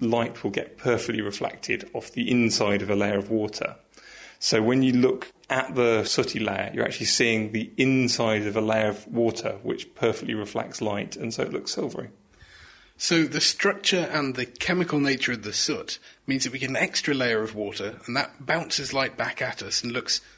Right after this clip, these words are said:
Speaker 2: silvery and mirror-like. And this layer of air that gets trapped there must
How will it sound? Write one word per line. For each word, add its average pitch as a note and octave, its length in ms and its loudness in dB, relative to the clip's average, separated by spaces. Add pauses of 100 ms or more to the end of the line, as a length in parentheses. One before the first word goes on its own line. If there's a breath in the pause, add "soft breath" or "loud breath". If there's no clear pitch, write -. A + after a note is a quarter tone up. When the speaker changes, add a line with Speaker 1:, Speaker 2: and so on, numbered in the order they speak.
(140)
Speaker 2:
silvery C3 460 2
and C3 240 -4
mirror-like. D#3+ 600 0 (580 loud breath)
And F3 120 4
this G#3+ 160 6
layer E3+ 260 4
of C3 220 -2
air D3+ 340 2
that G#2 160 -6
gets A2+ 160 -2
trapped D#3 280 -2
there A2+ 140 2
must B2+ 300 -2